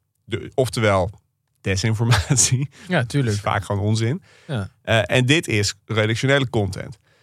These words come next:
Speaker 1: En wat je dus nu, en daar erg ik me dus kapot aan, maar zij adverteren daar bewust mee naar hun adverteerders. Dat zij in die apps laten ze die, eh,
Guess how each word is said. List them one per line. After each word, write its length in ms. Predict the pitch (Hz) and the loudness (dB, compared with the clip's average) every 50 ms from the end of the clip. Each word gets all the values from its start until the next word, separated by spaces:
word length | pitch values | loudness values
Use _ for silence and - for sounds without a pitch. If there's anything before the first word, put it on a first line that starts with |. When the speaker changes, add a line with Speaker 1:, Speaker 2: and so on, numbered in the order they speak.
| _ _ _ _ | _ _ _ _
Speaker 1:
En 100 | - 110 | -2 0
wat 140 | 113 117 117 | 0 0 0
je 80 | - 123 | -2 -2
dus 140 | 127 120 | 0 0
nu, 300 | 120 123 127 147 180 - | 2 2 2 2 0 -2
en 120 | - - 113 | -2 -2 -2
daar 180 | 113 120 131 | -2 -2 -2
erg 180 | - 82 - 139 | -2 -2 -2 -2
ik 60 | - | 0
me 100 | 135 127 | -2 -2
dus 120 | 120 120 120 | -2 -4 -6
kapot 360 | - 113 - - 156 156 - | -8 -6 -4 -4 -4 -2 0
aan, 140 | 117 104 104 | 0 0 2
maar 120 | 110 113 | 0 0
zij 220 | 107 - 113 110 - | 2 2 0 0 2
adverteren 640 | - 113 - - 117 98 - 160 160 170 160 139 | 0 -2 -2 -2 -6 -2 0 0 2 2 2 2
daar 160 | 110 107 104 | 2 2 2
bewust 360 | 101 107 101 104 127 156 147 - | 2 0 2 4 4 2 4 2
mee 180 | 131 113 107 107 | 2 2 2 2
naar 240 | 110 107 107 104 | 2 2 4 4
hun 160 | 107 120 113 104 | 4 4 4 2
adverteerders. 760 | 107 104 - - 104 - 151 151 143 110 98 - 131 - - | -2 -4 -4 -6 -2 0 0 2 2 0 0 -4 -6 -8 -6
Dat 160 | - 107 107 | -4 -4 -2
zij 300 | - - 113 110 107 - - _ | 0 2 2 2 0 -2 -6 _
in 160 | - 127 131 | -4 -2 -2
die 300 | 123 120 - - 110 120 139 | -2 -2 -4 -2 0 0 0
apps 240 | 113 - - - | 0 -2 -6 -2
laten 300 | - 127 120 123 127 123 | 0 0 0 0 -2 -4
ze 120 | 117 - 120 | -4 -4 -4
die, 320 | 107 113 110 104 - - _ | -2 -2 -4 -4 -6 -8 _
eh, 200 | - 110 113 | -6 -4 -4